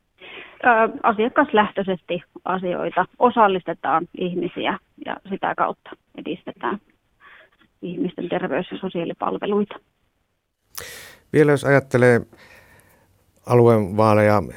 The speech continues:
Speaker 2: Keminmaan kunnan kannalta, niin asukasluvun perusteella Keminmaalle olisi tullut kolme edustajaa valtuustoon, mutta nyt sitten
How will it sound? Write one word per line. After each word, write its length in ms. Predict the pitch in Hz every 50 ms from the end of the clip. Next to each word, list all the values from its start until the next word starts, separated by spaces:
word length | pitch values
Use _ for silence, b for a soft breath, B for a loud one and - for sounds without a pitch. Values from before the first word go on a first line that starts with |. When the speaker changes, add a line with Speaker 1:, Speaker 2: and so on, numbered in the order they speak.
| - - -
Speaker 2:
Keminmaan 400 | 165 175 151 110 101 95 87 82
kunnan 360 | - 95 92 92 92 95 90
kannalta, 520 | - 104 104 104 101 101 95 90 - 98
niin 220 | 101 104 101 87 - B B B B B
asukasluvun 640 | 151 160 170 123 - 98 - 101 98 98 104 98 95
perusteella 800 | - 110 104 101 98 92 - - - 104 98 98 95 92 87 - - _ _ _ _ _ _ _
Keminmaalle 560 | - 117 113 113 107 101 101 95 95 95 98 - -
olisi 460 | - 110 117 110 104 98 104 95 80 - b b b b b b b b b b _ _ _ _
tullut 440 | - 101 98 98 98 101 101 98 - - _ _ _ _ b b b b b b b b b b b b b b b _ _
kolme 420 | - 120 131 123 101 87 87 - - _ _ _ _ _ _ _ _ _ - - - - - -
edustajaa 540 | 87 92 87 - - 107 95 92 92 87
valtuustoon, 680 | 82 101 98 92 85 - 90 87 - - - 95 92 90
mutta 440 | 90 90 87 - _ - 104 98 92 90 B B B B B B B B B
nyt 220 | - 110 117 101 -
sitten 560 | - - 101 98 - - - 113 107 101 92